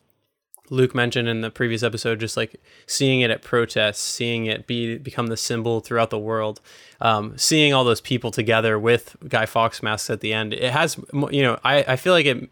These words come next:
it would have been even, it's not that it's cringy, it's just that it's, it's, um, like a more Hollywood wrap it with a bow ending where everybody gets together and, and the, the forces of good can overcome the forces of evil.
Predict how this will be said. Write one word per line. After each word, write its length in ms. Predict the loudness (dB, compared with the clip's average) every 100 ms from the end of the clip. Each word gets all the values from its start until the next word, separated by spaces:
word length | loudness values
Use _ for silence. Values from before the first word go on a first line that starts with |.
| _
it 60 | 0
would 160 | 2
have 120 | 2 2
been 180 | 0
even, 380 | 0 -2 -4 -8 _ -20 _ _ _ _ _
it's 160 | -4 0
not 100 | 2
that 100 | 2
it's 120 | 0
cringy, 500 | -2 0 0 0 -2 -2
it's 200 | -2 -2
just 200 | -2 0
that 100 | 0
it's, 220 | 0 -6
it's, 280 | -6 -6 -2
um, 420 | 0 0 -4 -14 -20 _
like 220 | -4 0
a 60 | 0
more 240 | 0 0
Hollywood 640 | 2 4 2 2 0 -2 -6 -18 -18 -18 _ -14
wrap 380 | -4 0 2 2
it 60 |
with 180 | 0 0
a 60 | 0
bow 300 | 2 2 2
ending 520 | -2 -4 -8 -12 -10
where 180 | 0 2
everybody 420 | 4 2 0 0
gets 240 | 0 -2 -2
together 320 | 0 0 0
and, 100 | -4
and 160 | -4
the, 80 | -4
the 120 | -4 -8
forces 440 | -4 -4 -4 -8
of 120 | -6
good 220 | -4 -4
can 100 | -4
overcome 380 | -6 -6 -4 -6
the 60 | -6
forces 280 | -6 -8 -8
of 120 | -10
evil. 400 | -10 -10 -12